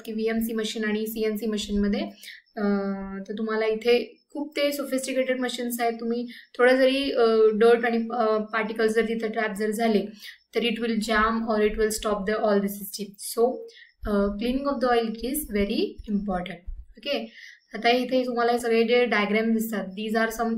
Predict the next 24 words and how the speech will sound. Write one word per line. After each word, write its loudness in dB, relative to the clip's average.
contaminants. 2
म्हणजे 0
काय, -2
तर 2
जे 4
dirts 4
आहेत -2
किंवा -2
contaminants 2
आहेत, -6
कुठल्या -4
कुठल्या -2
प्रकारचे -4
ते 0
असू 2
शकतात. -10
ओके, -4
तर 4
इथं 2
तुम्हाला, 0
अ, 2
दिसतंय -4
पहिला, -2
it, -6